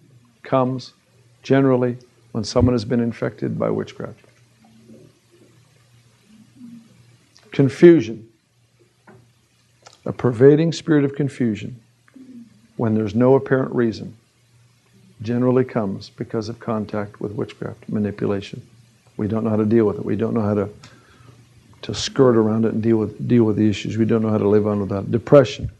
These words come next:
It moves deeper. That's a deeper problem than just simple discouragement. It's an unshakable dread that is a result of both discouragement and confusion combined with the general negligence of spiritual disciplines that usually have slipped away by that time.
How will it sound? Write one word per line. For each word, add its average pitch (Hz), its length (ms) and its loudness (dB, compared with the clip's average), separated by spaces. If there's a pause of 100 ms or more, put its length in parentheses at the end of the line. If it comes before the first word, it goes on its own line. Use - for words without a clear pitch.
(200)
It 113 100 -6
moves 110 260 0
deeper. 131 400 4 (1040)
That's - 160 -8
a 117 60 -4
deeper 120 320 4
problem 135 480 4
than 110 140 -2
just 110 240 -4
simple - 240 -4
discouragement. 127 760 -2 (260)
It's - 120 -20
an 113 60 -8
unshakable 131 640 0
dread 107 600 0 (480)
that 120 120 -6
is 113 160 -6
a 120 60 -2
result 117 420 2
of 113 120 -8
both 113 200 -2
discouragement 120 640 -4
and 123 240 -2
confusion 120 640 -2
combined 110 580 -6 (560)
with - 140 -10
the 117 100 -4
general 123 420 4
negligence 117 720 0
of - 180 -10
spiritual 120 460 -2
disciplines 110 640 -6
that - 100 -8
usually 117 240 -2
have 107 120 -4
slipped - 280 -4
away 104 200 0
by 98 160 -4
that 95 240 -8
time. - 200 -14